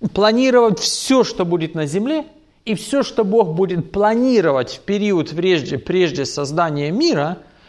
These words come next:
мы видим из этого, из того, что мы прочитали, что оно, то, что Бог спланирует, будет пребывать вовек.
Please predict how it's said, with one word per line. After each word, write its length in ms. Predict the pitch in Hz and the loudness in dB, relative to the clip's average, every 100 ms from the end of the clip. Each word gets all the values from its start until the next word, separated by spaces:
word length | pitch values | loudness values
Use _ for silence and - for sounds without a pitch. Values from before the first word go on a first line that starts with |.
| - | -6
мы 120 | 185 | -2
видим 280 | 240 226 202 | 0 2 0
из 380 | 202 208 - - | 0 -4 -4 -4
этого, 380 | 262 262 180 156 | -2 0 0 0
из 160 | 170 | -2
того, 200 | - 190 | 0 2
что 200 | 185 185 | 2 0
мы 100 | 185 | -2
прочитали, 640 | 175 180 151 - 160 104 90 - - | -2 -4 -4 -2 0 -2 -6 -16 -12
что 280 | - 202 - | -6 -4 -2
оно, 420 | 190 202 262 240 | 0 2 4 2
то, 160 | - 170 | 2 -2
что 180 | - 170 | -2 -2
Бог 200 | 180 - | -2 -4
спланирует, 680 | - 196 208 190 117 98 95 | -4 -2 0 0 0 -4 -6
будет 300 | 151 180 156 | -4 -2 -2
пребывать 420 | 170 165 170 208 | -2 0 2 0
вовек. 340 | 151 117 107 | 0 -2 -2